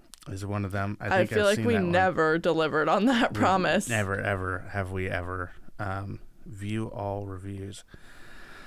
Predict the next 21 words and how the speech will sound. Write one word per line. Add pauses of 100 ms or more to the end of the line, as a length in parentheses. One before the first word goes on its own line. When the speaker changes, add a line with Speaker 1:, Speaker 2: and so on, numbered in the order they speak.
(260)
Speaker 1:
Um, (260)
April
fourteenth,
two
thousand
twenty-one. (960)
That
was,
that
was
the
latest
one,
I
think.
Speaker 2:
On
Podchaser? (100)
Speaker 1:
No,
wait. (920)
October
fourth,